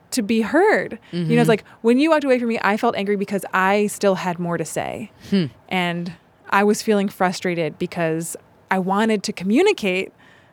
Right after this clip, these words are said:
Speaker 1: the rest of my feeling with you.
Speaker 2: And making all of the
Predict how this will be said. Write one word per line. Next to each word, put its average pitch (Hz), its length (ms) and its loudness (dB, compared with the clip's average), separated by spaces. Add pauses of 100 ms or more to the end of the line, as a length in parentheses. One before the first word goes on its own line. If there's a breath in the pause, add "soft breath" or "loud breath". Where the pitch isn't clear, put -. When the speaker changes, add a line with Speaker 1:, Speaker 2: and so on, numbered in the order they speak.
(440 soft breath)
Speaker 1:
the 233 80 4
rest 240 200 4
of 233 40 6
my 202 80 6
feeling 294 360 4
with 233 160 2
you. 180 340 -6 (880 soft breath)
Speaker 2:
And 151 120 -4
making 156 400 0 (100)
all 151 280 4
of 139 200 0
the 139 500 2